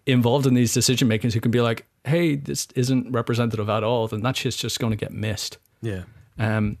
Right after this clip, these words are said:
Speaker 2: Kind of speaks to the importance
Speaker 1: the
Speaker 2: of representation at, at all levels in this. Like, I speak, like, as a g-, I worked in Silicon Valley for a bit. I didn't work on these teams or anything, but just
Speaker 1: Mm-hmm.
Speaker 2: being a casual observer in these areas,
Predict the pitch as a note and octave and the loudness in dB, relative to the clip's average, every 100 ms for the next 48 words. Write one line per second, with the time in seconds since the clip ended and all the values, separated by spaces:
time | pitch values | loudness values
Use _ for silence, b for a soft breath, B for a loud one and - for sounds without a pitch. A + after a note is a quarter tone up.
0 | - C#3+ G#2+ B2 - G#2 A2+ G#2 F#2+ G#2 | -2 -2 0 -4 -4 -4 0 -2 0 -4
1 | - - F#2 G2+ G2 F#2 F#2 F2+ - G#2 | -4 -6 -6 -4 -6 -6 -6 -8 -10 -14
2 | G#2 G2 A2+ G2 F#2 F2+ F2 F#2 F2+ - | -10 -4 -2 -2 -4 -6 -8 -8 -8 -10
3 | B B - C#3 D3 - C3+ A#2+ - B2 | B B 0 0 2 0 0 0 0 -2
4 | A#2+ G2+ - B2 B2+ A#2 A2+ - G#2 F#2 | -2 -4 -6 -4 -2 0 -2 -2 -4 -4
5 | - G2+ G2+ F#2+ F#2+ G2 A2 G2 F2+ F2+ | -6 -6 -6 -6 -6 -4 -4 -4 -8 -8
6 | - A#2 - G#2+ F#2 D#2+ F#2 G#2+ - F2+ | -8 -6 -4 -4 -4 -4 -2 -2 0 -2
7 | F2+ E2 - B2 A#2+ F#2+ F#2 F2+ F#2 F#2+ | -2 -2 0 2 4 4 2 2 0 -2
8 | F2 G#2+ F2+ - G#2 - F#2+ B B - | 0 -2 0 0 0 0 -6 B B 0
9 | A2+ G#2 F2+ A2 G#2 G2+ G2+ G2+ G#2 G#2 | 2 2 2 2 2 2 2 2 2 4
10 | F#2+ G2 G2+ G#2 F#2+ F2+ | 2 2 2 2 2 0